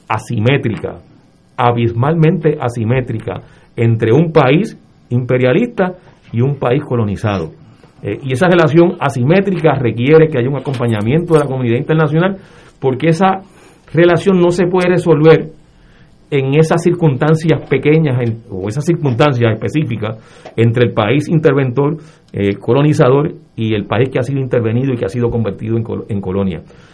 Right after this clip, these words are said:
Eh, en ese sentido, el proceso para nosotros lograr que Puerto Rico deje de ser colonia requiere que nos movamos en esas dos direcciones,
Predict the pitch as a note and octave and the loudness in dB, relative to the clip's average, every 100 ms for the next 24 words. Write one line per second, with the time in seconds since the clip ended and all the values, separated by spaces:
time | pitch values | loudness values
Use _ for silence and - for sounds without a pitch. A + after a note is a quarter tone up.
0 | _ G2+ G2 - A#2 D3 D#3+ F3+ E3 F#3 | _ -6 -6 -4 -2 0 2 2 2 2
1 | D3+ - - - _ _ - A#2 A#2 B2 | 2 0 -10 -20 _ _ -4 -2 0 2
2 | A#2 F#3 G3 E3 D3+ C#3+ C3 D3+ F3+ E3+ | 4 4 2 2 0 0 -2 0 2 2
3 | C#3 D3 C#3+ D#3+ - - - - - B2+ | 2 0 -2 -8 -18 -20 -20 -20 -12 -6
4 | A#2+ A#2+ A#2 A#2 A#2+ D3+ E3 C3 D#3 D3+ | -4 -2 -2 -2 -2 -2 0 2 4 4
5 | B2+ D3 - D3+ F3 A#2+ G2+ - - - | 4 -4 -2 0 0 -2 -4 -10 -20 -20
6 | - A2 G2 A#2 C#3+ C3 B2+ A#2 A#2 C#3+ | -6 -6 0 0 0 -2 -2 0 0 0
7 | D#3 C#3+ A2 A2 A2+ C3 C3 B2+ A#2+ A2+ | 0 -2 -4 -4 -4 -4 -4 -2 -2 -2
8 | C3 A#2 G2 | -2 -2 -2